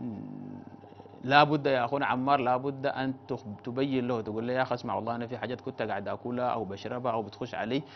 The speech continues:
بس بقى رصيد بشتري بها كده، ما، ما، ما قاعد أسجلها." لا بد إنك توريه عديل، تقول له كده، حتى بعد ذاك تقول له: "العفو والعافية."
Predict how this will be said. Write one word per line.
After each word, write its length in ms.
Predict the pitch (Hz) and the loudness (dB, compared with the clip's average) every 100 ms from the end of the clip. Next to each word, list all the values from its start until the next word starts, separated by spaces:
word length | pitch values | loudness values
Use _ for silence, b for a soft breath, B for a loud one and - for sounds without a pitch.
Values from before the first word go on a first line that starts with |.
| B - | B -8
بس 220 | 117 107 | -6 -4
بقى 300 | 104 107 117 | -2 2 2
رصيد 380 | 113 107 127 127 | 2 0 -2 -2
بشتري 300 | 107 - 104 | -4 -6 -4
بها 140 | 113 | -4
كده، 320 | 117 131 135 143 B B - | -4 -2 -2 -2 B B -8
ما، 420 | 107 123 131 123 | -2 4 4 4
ما، 200 | 113 107 | 0 -6
ما 140 | 113 131 | -4 -2
قاعد 220 | 117 107 | 0 -2
أسجلها." 480 | 101 92 104 135 156 | -4 -6 -2 0 0
لا 260 | 113 120 | 2 4
بد 240 | 123 131 127 | 4 0 0
إنك 240 | 123 117 | 0 -2
توريه 460 | - 113 120 135 104 | -2 0 0 0 0
عديل، 480 | 104 110 147 165 | 0 2 2 2
تقول 260 | 143 104 110 | 0 -2 -2
له 60 | 127 | -2
كده، 200 | 165 160 | -2 -2
حتى 220 | 120 110 | -2 -2
بعد 160 | 104 - | -2 0
ذاك 120 | 143 | 0
تقول 220 | 113 107 | 0 -2
له: 60 | 113 | -2
"العفو 280 | 110 131 151 | -2 -2 -2
والعافية." 460 | 110 - - - | -2 -4 -4 -12